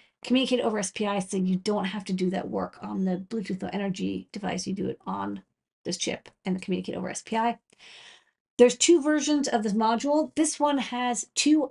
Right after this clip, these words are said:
antenna ports, so you would use a, you know, s-, normal two point four gigahertz Bluetooth antenna.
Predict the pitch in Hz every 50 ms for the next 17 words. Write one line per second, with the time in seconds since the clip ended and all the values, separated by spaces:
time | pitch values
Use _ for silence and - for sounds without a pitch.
0 | - 247 247 247 247 247 247 240 240 233 - - 262 269 262 247 - - 208 -
1 | - - - - 196 185 196 196 190 - 214 208 196 196 202 185 180 - _ _
2 | _ _ _ _ - 214 202 190 185 170 - - - - - 208 214 214 220 214
3 | 208 208 202 196 202 190 - - 220 190 - 208 185 - - 214 202 190 190 180
4 | 190 185 190 185 - - 233 196 - 185 - 190 185 185 - 247 247 240 226 214
5 | 214